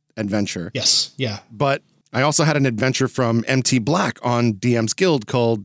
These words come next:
Speaker 1: The King of the Cats, which is this super cute, your adventuring party is contacted by a talking cat, and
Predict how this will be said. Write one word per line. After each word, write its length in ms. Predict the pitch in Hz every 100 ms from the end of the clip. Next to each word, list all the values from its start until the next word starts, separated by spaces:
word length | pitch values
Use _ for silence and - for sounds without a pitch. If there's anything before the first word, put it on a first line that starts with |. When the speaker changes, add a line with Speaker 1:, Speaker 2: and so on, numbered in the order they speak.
| -
Speaker 1:
The 140 | 107
King 300 | - - 123
of 60 | 107
the 80 | 104
Cats, 520 | - 165 - - - - - - -
which 200 | 139 185
is 180 | 127
this 200 | - 143
super 380 | - - 175 180
cute, 540 | 170 - 160 151 - - _ _ _ _ _ _
your 320 | 127 135 151
adventuring 560 | 147 123 147 - 135 127
party 460 | 131 127 123 120 - _ _
is 480 | 117 120 113 - - -
contacted 760 | - 131 131 143 127 - 127
by 280 | 107 113 113
a 80 | 110
talking 540 | 104 - 113 120 143 139
cat, 480 | - 107 113 - - _ _ _ -
and 400 | 127 120 110